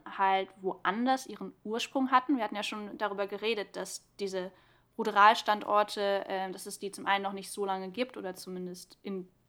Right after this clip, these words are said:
der Menge <laughs> oder in der flächigen Ausprägung,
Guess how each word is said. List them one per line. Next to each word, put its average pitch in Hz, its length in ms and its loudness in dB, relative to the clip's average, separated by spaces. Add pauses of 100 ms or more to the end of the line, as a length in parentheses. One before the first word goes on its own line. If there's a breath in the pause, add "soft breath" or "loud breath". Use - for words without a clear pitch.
(160)
der 190 280 2 (120)
Menge 196 720 0 (120)
<laughs> - 120 -4
oder 240 180 8
in 208 120 -2
der 208 160 4
flächigen 208 480 -8
Ausprägung, 190 540 -4